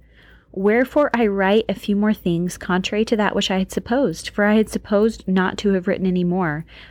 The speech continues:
But I write a few more things, that perhaps they may be of worth unto my brethren the Lamanites in some future day, according to the will of the Lord."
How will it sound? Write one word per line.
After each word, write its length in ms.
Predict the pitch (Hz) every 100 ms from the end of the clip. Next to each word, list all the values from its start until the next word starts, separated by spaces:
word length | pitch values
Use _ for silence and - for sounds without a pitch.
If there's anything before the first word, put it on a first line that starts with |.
| -
But 140 | 208
I 80 | 202
write 240 | 202 202
a 20 | 226
few 220 | - 214
more 160 | 254
things, 500 | 269 165 160 175 185 -
that 200 | - -
perhaps 440 | 190 - 208 -
they 160 | - 233
may 220 | 202 196
be 160 | 208
of 140 | 220 190
worth 320 | 165 175 175
unto 200 | 180 -
my 120 | 214
brethren 460 | 190 160 156 165 170
the 80 | 170
Lamanites 600 | 165 160 160 170 - 180
in 80 |
some 300 | 175 - 180
future 360 | 196 226 - 240
day, 300 | 190 139 160
according 400 | - - 170 175
to 120 | 175 180
the 120 | 180
will 300 | 160 156 156
of 160 | 165 -
the 60 |
Lord." 380 | 160 151 160